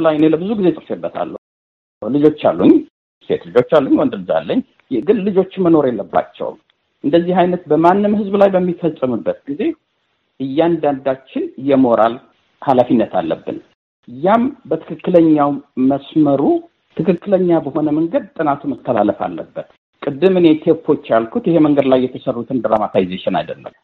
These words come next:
መመሪያ ይሰጡ ነበረ በቪዲዮ የሚተላለፍ። አሁን የውጭ እንትኖች ሲመጡ ሴቶች እላያችሁ ላይ ደም እያፈሰሳችሁ ሄዳችሁ ተደፈርኩ ብላችሁ ዝም ብላችሁ ኡኡ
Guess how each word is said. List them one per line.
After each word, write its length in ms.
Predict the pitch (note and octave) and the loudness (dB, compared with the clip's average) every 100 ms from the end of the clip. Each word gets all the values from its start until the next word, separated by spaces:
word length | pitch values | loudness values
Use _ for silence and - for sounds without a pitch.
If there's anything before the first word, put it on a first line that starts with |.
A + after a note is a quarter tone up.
| B2 | -4
መመሪያ 540 | C#3 G3+ G#3 G3+ F#3+ | -2 -2 -2 -2 0
ይሰጡ 440 | F3+ E3+ - D#3 - D3+ | -2 -4 -10 -12 -10 -8
ነበረ 400 | B2+ G#2 A2+ F#2+ - _ _ _ F#2+ | -8 -6 -6 -6 -10 _ _ _ -12
በቪዲዮ 560 | A#2 A2 C3 F#3+ E3 | -12 -10 -10 -6 -2
የሚተላለፍ። 840 | D#3 C3+ C3+ - C#3+ C#3+ D#3 G3+ - _ _ _ _ - | -2 -2 -6 -8 -8 -6 -6 -10 -12 _ _ _ _ -8
አሁን 380 | C3 D#3 A3 C#4+ - _ _ | -6 -6 -4 -6 -6 _ _
የውጭ 360 | A#2+ C3+ D3 - E3+ E3 | -8 -8 -10 -14 -6 -6
እንትኖች 440 | C#3+ - C#3+ C#3 | -6 -8 -6 -6
ሲመጡ 360 | - F#3 F#3+ F#3+ F#3+ E4+ _ _ | -4 0 2 2 -4 -10 _ _
ሴቶች 440 | E3 E3+ G#3+ A3+ - _ - | -6 -4 -6 -10 -16 _ -12
እላያችሁ 420 | C3 D3+ E3+ - | -4 -4 -4 -4
ላይ 140 | F3 D#3+ - - | -2 -2 -4 -2
ደም 180 | D#3+ E3+ | 4 4
እያፈሰሳችሁ 880 | C3+ A#2 C3+ C3+ D3+ F#3 F#3+ - A#3+ - _ _ | 4 0 -2 -8 -2 -2 -2 -6 -10 -10 _ _
ሄዳችሁ 480 | F#3 F3+ F3+ - G#3 | -4 -2 -4 -6 -10
ተደፈርኩ 500 | D#3+ D3 - D3 - | -6 -6 -6 -8 -8
ብላችሁ 380 | C3+ C3 C3 C#3 | -6 -6 -6 -8
ዝም 140 | C3 | -8
ብላችሁ 400 | C3+ D3+ D#3 - G3 - | -6 -6 -8 -12 -14 -8
ኡኡ 160 | - | -6